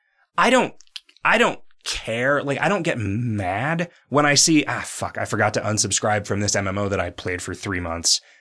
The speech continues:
and I just got billed for another month." I'm like, "Ah, I just, just shut it off or whatever." Because it's not,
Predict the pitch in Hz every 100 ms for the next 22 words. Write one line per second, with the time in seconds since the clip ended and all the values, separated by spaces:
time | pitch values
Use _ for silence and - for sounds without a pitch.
0 | _ _ _ - 92 87 87 87 98 87
1 | 92 98 90 85 - 92 87 87 113 101
2 | 92 95 90 95 92 - 90 85 90 85
3 | - - 87 - - - 87 85 85 85
4 | - 58 69 - - - 160 - _ -
5 | 110 101 131 135 120 - - 120 110 104
6 | 98 -